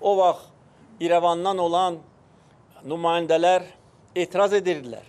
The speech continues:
Onların səsinə fikir verən olmamışdır. Tam hakimiyyəti təmin edə bilmirdi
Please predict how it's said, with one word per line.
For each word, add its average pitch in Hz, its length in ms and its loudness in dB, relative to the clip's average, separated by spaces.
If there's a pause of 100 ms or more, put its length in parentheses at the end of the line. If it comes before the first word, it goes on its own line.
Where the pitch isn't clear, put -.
(140)
Onların 156 480 -2
səsinə 175 640 -2 (680)
fikir 180 300 -8
verən 175 300 -2
olmamışdır. 180 680 -6 (1400)
Tam 226 300 2 (160)
hakimiyyəti 190 800 -2 (560)
təmin 190 320 -2
edə 196 180 -2
bilmirdi 180 600 -6